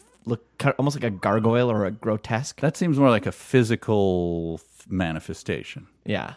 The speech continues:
Speaker 2: A ghost.
Speaker 1: A
Speaker 2: And
Speaker 1: go-
Speaker 2: then, and what's the difference between a ghost and a ghoulie or a ghoul?
Speaker 1: Uh, I, I don't know, Mike.
Speaker 2: And what's, uh, and a banshee? Is
Speaker 1: Ba-,
Speaker 2: it,
Speaker 1: a
Speaker 2: is it
Speaker 1: banshee seems to be, like, a particular,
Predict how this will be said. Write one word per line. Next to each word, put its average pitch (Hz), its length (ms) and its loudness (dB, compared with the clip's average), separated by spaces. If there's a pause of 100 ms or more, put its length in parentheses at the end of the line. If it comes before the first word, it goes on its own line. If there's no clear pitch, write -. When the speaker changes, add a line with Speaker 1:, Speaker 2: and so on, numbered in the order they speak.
(120)
Speaker 2:
A 104 160 -2
ghost. 98 500 -2 (380)
Speaker 1:
A 135 40 0
Speaker 2:
And 127 100 2
Speaker 1:
go- - 80 8
Speaker 2:
then, 135 100 6 (100)
and 127 140 2
what's 170 160 2
the 170 60 0
difference 139 240 2
between 131 200 4
a 113 60 4
ghost 113 260 4
and 95 100 0
a 78 40 -4
ghoulie 117 640 2 (400)
or 92 160 2
a - 20 -4
ghoul? 113 480 0 (1040)
Speaker 1:
Uh, - 60 -8 (800)
I, 98 80 -4 (380)
I 117 100 0
don't 123 140 4
know, 120 100 4
Mike. 110 360 -4 (220)
Speaker 2:
And 110 140 4
what's, 127 300 2
uh, 110 220 0
and 101 100 0
a 95 40 0
banshee? 98 720 2 (520)
Is 87 100 -4
Speaker 1:
Ba-, 135 60 6
Speaker 2:
it, 139 120 2
Speaker 1:
a 139 100 4
Speaker 2:
is 117 100 -4
it 151 60 6
Speaker 1:
banshee 196 380 0
seems 160 280 2
to 139 60 -8
be, 135 80 0
like, 117 160 -2
a - 40 -2
particular, 113 800 -2